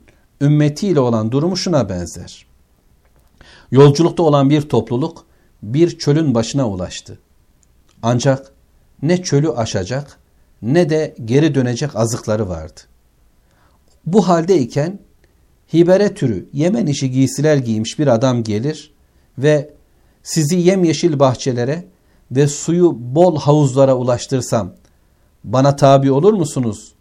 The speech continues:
diye sorar. Onlar 'Evet.' dediklerinde onları alır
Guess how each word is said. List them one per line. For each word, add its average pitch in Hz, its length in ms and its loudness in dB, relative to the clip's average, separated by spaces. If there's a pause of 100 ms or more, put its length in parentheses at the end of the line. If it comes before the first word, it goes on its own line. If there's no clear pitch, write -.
(280)
diye 147 160 2
sorar. 101 600 -8 (640)
Onlar 147 420 -2 (440)
'Evet.' 170 460 -2
dediklerinde 110 880 -6 (420)
onları 135 540 -2
alır 101 560 -6